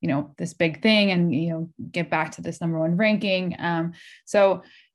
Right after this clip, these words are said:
yeah, it's interesting to see how going forward she'll handle the pressure, because unfortunately those questions about rankings and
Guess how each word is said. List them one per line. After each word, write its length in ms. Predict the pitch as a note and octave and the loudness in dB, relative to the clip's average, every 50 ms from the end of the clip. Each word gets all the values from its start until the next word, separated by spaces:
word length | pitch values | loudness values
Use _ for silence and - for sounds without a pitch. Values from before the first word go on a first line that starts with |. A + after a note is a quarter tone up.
| _ - | _ 4
yeah, 200 | D#4 D#4+ D4+ C#4 | 6 6 8 6
it's 100 | C#4 C4+ | 6 4
interesting 400 | D#4+ D4+ E4 D#4 - D4 C#4 B3+ | 2 2 2 2 2 4 4 4
to 80 | B3 A#3+ | 4 2
see 200 | - - A#3+ A#3 | 0 0 -2 0
how 300 | G3+ G#3 G3+ G3 F#3 F#3 | 0 0 0 2 0 0
going 320 | F#3 F3+ G#3 G#3 G3 F3 | 0 0 0 0 0 -2
forward 460 | F3 - G3+ F#3+ F#3 F3 E3+ D#3+ D#3 | -4 -2 0 2 2 2 0 -2 -6
she'll 260 | D3+ - - F3+ E3 E3 | -8 -10 -8 -8 -8 -8
handle 800 | E3 D#3 F3+ F3+ F3 F3 E3+ F3 E3 E3 E3 D#3+ D#3+ D3+ - _ _ _ | -8 -8 -6 -4 -4 -2 -2 -2 -2 -2 -2 -4 -6 -8 -12 _ _ _
the 80 | E3+ E3 | -12 -12
pressure, 420 | - - F#3 E3+ D#3+ - D#3+ D#3 | -8 -4 -4 -4 -4 -4 -6 -8
because 500 | D3 E3+ E3+ E3+ F#3 F3+ F3 E3 C#3+ - F3 F3 - _ - | -6 -6 -6 -4 -4 -4 -4 -4 -6 -10 -16 -18 -16 _ -6
unfortunately 1000 | E3+ E3+ E3+ B3 B3 B3+ B3 - A#3 G#3+ G3 G3+ F#3+ F#3 F3+ F3+ F3+ E3 D#3+ - | -4 0 4 4 4 6 4 4 2 2 2 2 0 0 0 0 -2 -4 -2 -2
those 220 | F#3+ F#3 F#3 F3+ | -2 -2 -2 -4
questions 640 | - - G#3 G3 F#3+ - - - F3 E3+ F3+ F3+ E3+ | -4 -2 -2 -2 -2 -4 -6 -6 -4 -4 -2 -4 -4
about 260 | D#3+ E3 D#3+ D#3 - | -4 -4 -4 -2 0
rankings 640 | G3+ G#3+ G#3 G3+ - G3+ F3+ F3 E3+ E3+ F3 E3+ F3+ | 0 0 0 -2 -4 -6 -8 -6 -6 -6 -8 -8 -6
and 340 | E3 D#3+ D#3 D#3+ E3 E3+ | -6 -6 -6 -8 -8 -12